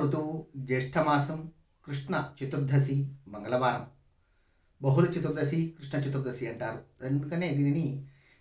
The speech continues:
కృష్ణ అంగారక చతుర్దశి అంటారు ఈరోజు మంగళవారం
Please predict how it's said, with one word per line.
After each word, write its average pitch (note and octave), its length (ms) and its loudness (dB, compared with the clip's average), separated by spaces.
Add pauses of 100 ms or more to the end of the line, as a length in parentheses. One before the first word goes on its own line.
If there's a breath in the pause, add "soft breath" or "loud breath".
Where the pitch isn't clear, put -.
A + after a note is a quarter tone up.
కృష్ణ E3+ 320 -4 (260)
అంగారక F3 480 6 (260)
చతుర్దశి C3+ 520 -2 (100)
అంటారు A#2 320 -2 (100)
ఈరోజు A2+ 280 -8 (260)
మంగళవారం C#3+ 480 4